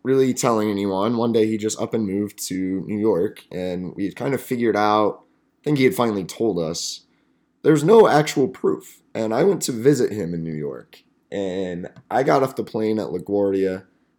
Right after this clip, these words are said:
and he was gonna meet me and, like, take me to his apartment or whatever.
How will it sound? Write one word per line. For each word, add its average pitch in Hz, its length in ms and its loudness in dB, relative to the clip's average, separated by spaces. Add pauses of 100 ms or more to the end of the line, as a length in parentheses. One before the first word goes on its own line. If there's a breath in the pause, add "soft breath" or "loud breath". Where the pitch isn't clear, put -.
(160)
and 87 300 -4
he 110 100 -4
was 110 160 -4
gonna 101 160 -2
meet 92 280 -6
me 87 260 -6
and, 71 320 -12 (100)
like, 52 240 -16 (160)
take 101 180 -6
me 98 120 -4
to 92 100 -2
his 85 80 -4
apartment 82 460 -6
or 78 80 -10
whatever. 80 480 -12